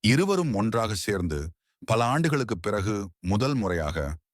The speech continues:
மாரிமுத்துவின் வீட்டை சுற்றி விளக்குகளை ஏற்றினர். "அன்புர் அமர்ந்த வழக்கென்ப வையகத்து, இன்புற்றார் எய்தும் சிறப்பு." அன்பு ஒரு நல்லொழுக்கம் மட்டுமல்ல, அது உலகிற்கு மகிழ்ச்சியை கொண்டு வரும்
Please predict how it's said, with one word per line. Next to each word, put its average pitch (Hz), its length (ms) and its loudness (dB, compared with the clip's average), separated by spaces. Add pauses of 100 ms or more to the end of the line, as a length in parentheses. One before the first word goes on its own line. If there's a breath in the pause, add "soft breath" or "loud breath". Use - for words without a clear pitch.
(180)
மாரிமுத்துவின் 117 640 2
வீட்டை 101 340 -2
சுற்றி 90 320 -4
விளக்குகளை 78 520 -2
ஏற்றினர். 73 380 -4 (400 soft breath)
"அன்புர் 143 500 2
அமர்ந்த 117 420 2
வழக்கென்ப 107 640 0
வையகத்து, 87 640 -2 (340)
இன்புற்றார் 110 640 2
எய்தும் 110 460 0
சிறப்பு." 90 520 -4 (520 soft breath)
அன்பு 160 420 4
ஒரு 117 180 0
நல்லொழுக்கம் 110 600 0
மட்டுமல்ல, 95 720 -2 (300)
அது 101 240 2
உலகிற்கு 139 560 0
மகிழ்ச்சியை 127 640 0
கொண்டு 110 300 0
வரும் 78 300 -4